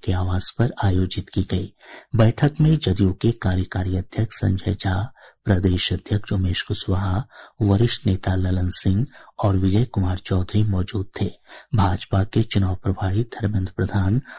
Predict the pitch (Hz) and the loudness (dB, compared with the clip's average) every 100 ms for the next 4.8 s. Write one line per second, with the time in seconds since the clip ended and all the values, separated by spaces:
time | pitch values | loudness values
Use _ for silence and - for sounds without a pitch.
0 | - - 98 92 - 92 90 - 101 - | -10 0 0 0 -2 -2 0 0 0 2
1 | 117 - 92 95 95 - 98 90 90 95 | 0 0 -2 -2 -4 -6 -4 -2 0 0
2 | 143 - _ 107 101 107 131 - 95 95 | -2 -8 _ 2 4 4 0 -2 -2 0
3 | 95 87 120 - - - 92 87 - 101 | 0 0 -2 -2 -4 -4 -4 -4 -6 -6
4 | 104 107 - 95 95 92 101 | -2 0 0 -2 0 -2 -2